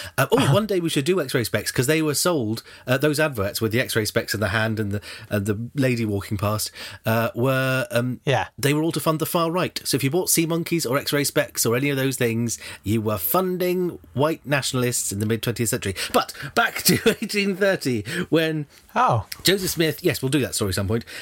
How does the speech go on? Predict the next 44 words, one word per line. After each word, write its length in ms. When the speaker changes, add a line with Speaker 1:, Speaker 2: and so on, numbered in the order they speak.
Speaker 1:
Joseph 240
Smith, 380
uh, 220
went 180
to 80
find 220
the 60
gold 280
plates 340
on 140
which 140
were 80
written 240
the 80
Book 220
of 80
Mormon, 300
which 120
only 220
he 100
could 200
see 260
using 240
his 160
magical 320
spectacles, 540
uh, 220
but 100
then 140
he 120
left 320
them 140
there 160
by 140
mistake, 500
and 120
he 80
had 140
to 80
come 100
back 160
and 140
tell 160
everyone, 480